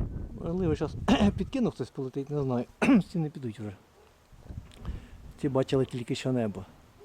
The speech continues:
З соколом вони не підуть вже вверх. А цього сокола я не знаю.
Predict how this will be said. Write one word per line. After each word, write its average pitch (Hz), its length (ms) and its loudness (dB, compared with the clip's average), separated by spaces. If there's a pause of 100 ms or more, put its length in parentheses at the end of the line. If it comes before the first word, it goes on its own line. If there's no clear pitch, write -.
(1040)
З 170 120 -6
соколом 131 400 2
вони 120 180 4
не 117 80 0
підуть 113 320 -6
вже 120 140 -6
вверх. 113 260 -10 (1080)
А 131 60 -8
цього 175 180 0
сокола 185 320 4
я 185 80 4
не 165 120 2
знаю. 190 300 0